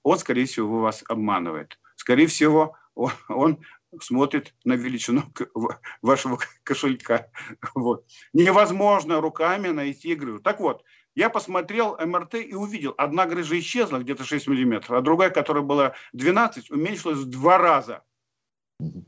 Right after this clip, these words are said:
Speaker 1: Я подхожу к профессору, говорю: "Василий Сергеевич, смотрите, до лечения и после лечения". Он так внимательно посмотрел, говорит: "Да к-, такого быть не может, такого быть не может. Это ошибка М Р Т". <laughs> Я,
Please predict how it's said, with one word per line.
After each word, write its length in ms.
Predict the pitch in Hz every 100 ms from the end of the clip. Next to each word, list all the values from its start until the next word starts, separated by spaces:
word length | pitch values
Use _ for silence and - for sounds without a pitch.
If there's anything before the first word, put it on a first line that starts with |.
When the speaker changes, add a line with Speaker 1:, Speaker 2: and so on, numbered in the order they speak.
| _ _
Speaker 1:
Я 440 | 123 175 247 254 _ _ _ _ -
подхожу 600 | 143 147 139 196 208 - _ _
к 80 |
профессору, 720 | - 143 139 143 147 156 160 -
говорю: 160 | 127 147
"Василий 240 | 175 214
Сергеевич, 540 | - 151 151 135 - _ _ _
смотрите, 580 | - 170 214 214 170 143
до 180 | 139 254
лечения 600 | 208 - 160 131 113 - _ -
и 80 | 180
после 400 | 220 - - 156
лечения". 580 | 143 127 147 123 104 _ - -
Он 160 | 160 196
так 180 | 190 -
внимательно 500 | 175 196 208 170 156
посмотрел, 520 | 156 151 160 175 180
говорит: 220 | 156 117
"Да 100 | 160
к-, 140 | - -
такого 340 | 180 202 185
быть 260 | 156 190 147
не 100 | 151
может, 400 | 175 240 135 _ _ _ _ _ _ -
такого 360 | 170 - 185
быть 280 | 156 165 -
не 80 | 165
может. 360 | 175 151 117 - - -
Это 280 | 190 - 160
ошибка 600 | 160 196 - 185 175 _ _ -
М 220 | 160 180
Р 120 | 175
Т". 360 | - 185 151 - _ _ _ _ _
<laughs> 160 | - -
Я, 300 | 131 131